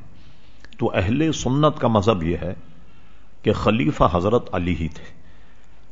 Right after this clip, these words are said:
حضرت امیر معاویہ رضی اللہ تعالی عنہ، ان کی مخاصمت حضرت علی سے یہ ہوئی کہ جب حضرت عثمان غنی رضی اللہ عنہ شہید کیے گئے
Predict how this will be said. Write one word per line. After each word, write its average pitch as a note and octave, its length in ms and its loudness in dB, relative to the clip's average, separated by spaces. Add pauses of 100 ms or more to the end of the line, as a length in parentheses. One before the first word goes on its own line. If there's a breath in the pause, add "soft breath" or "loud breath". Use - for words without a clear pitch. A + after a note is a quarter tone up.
حضرت G#2 360 4 (100)
امیر G#2 340 4
معاویہ E2+ 420 4 (520)
رضی F#2 360 4
اللہ F2 560 2
تعالی E2+ 280 2
عنہ، F2 200 4 (920 soft breath)
ان E3 180 6
کی E3 160 2
مخاصمت G#2+ 760 4
حضرت G#2 380 4
علی F#2+ 220 2
سے G2+ 160 -4
یہ G2+ 140 4 (120)
ہوئی E2+ 140 -2 (1400 soft breath)
کہ A2 100 4
جب G#2 200 6 (540)
حضرت A2+ 400 4 (140)
عثمان A2+ 440 4 (160)
غنی A#2+ 320 2
رضی G2 360 4
اللہ F2+ 180 4
عنہ G2 180 2 (100)
شہید G2 360 -2
کیے A#2+ 280 0
گئے - 300 -8